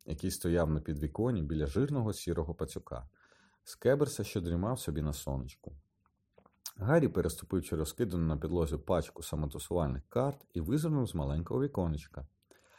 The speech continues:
На полі вдалині він помітив цілу зграю гномів, які один за одним підкрадалися до живоплоту візлів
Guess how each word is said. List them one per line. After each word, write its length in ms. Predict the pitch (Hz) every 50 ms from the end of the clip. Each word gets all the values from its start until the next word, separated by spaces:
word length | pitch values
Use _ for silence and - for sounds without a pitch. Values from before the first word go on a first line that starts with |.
| - - _ _ _
На 160 | - 85 92 92
полі 280 | - 175 190 190 151
вдалині 460 | 101 82 - 90 87 85 85 85 82
він 180 | 80 80 85 80
помітив 460 | - - 80 90 127 147 127 87 80
цілу 260 | - - 202 226 226
зграю 280 | 185 165 175 180 180 175
гномів, 420 | 147 131 123 98 82 71 60 - -
які 280 | 73 76 - - - -
один 300 | - 85 90 151 180 160
за 100 | 127 127
одним 300 | 123 120 107 104 101 87
підкрадалися 720 | - - 82 - - 82 76 76 80 78 76 73 - -
до 120 | 78 80 76
живоплоту 560 | 73 78 76 71 - - 80 76 73 - 73
візлів 460 | 71 95 123 139 120 98 73 71 -